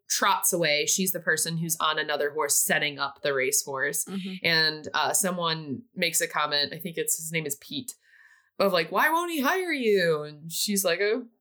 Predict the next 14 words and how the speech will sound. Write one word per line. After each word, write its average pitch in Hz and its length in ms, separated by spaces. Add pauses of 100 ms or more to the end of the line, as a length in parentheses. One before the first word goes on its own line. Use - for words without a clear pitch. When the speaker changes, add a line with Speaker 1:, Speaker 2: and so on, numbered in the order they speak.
(280)
Speaker 1:
I 226 120
don't 370 100
know." 262 520
And 175 140
so 170 120
then 175 120
the 160 100
race 196 260
starts 170 360
and 151 260 (1000)
Thunder 202 400
Jam 202 540 (420)
doesn't 196 580
go. 147 540